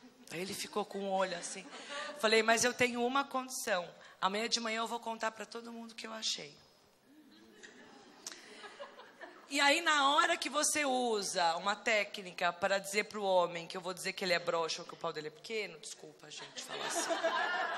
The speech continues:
Né, mas vamos falar a verdade, tamo aqui pra falar a verdade. Parou, ele nunca mais falou nada. Eu nunca faria isso hoje.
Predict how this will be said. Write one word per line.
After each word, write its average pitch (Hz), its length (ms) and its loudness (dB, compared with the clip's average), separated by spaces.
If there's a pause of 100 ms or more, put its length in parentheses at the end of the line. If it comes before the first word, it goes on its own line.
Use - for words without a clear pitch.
(400)
Né, 190 140 -10
mas 185 140 -10
vamos 196 180 -8
falar 220 200 4
a - 20 6
verdade, 202 380 2
tamo 190 160 -2
aqui 190 140 -4
pra 190 120 -2
falar 202 220 4
a - 20 6
verdade. 185 440 2 (1000)
Parou, 294 640 8
ele 262 180 -4
nunca 277 260 -4
mais 269 220 -6
falou 277 180 -4
nada. 202 560 0 (680)
Eu 277 180 8
nunca 320 380 4
faria 240 340 6
isso 220 220 0
hoje. 156 280 -4